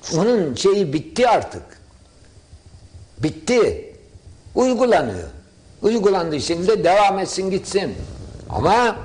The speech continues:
onların üzerinde tekrardan sen ne onun ideolojisini, ekonomisini, eğitimini, ahlakını, hukukunu,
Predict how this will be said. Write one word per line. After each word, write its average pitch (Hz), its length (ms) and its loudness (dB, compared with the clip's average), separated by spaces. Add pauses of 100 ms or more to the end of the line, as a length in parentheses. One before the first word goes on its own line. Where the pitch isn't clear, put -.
(540)
onların 190 520 2
üzerinde 170 680 2
tekrardan 170 680 2 (280)
sen 165 360 -2 (260)
ne 156 200 2
onun 185 540 2 (320)
ideolojisini, 151 1200 2
ekonomisini, 143 960 0 (340)
eğitimini, 147 800 0 (460)
ahlakını, 156 800 2 (380)
hukukunu, 170 840 0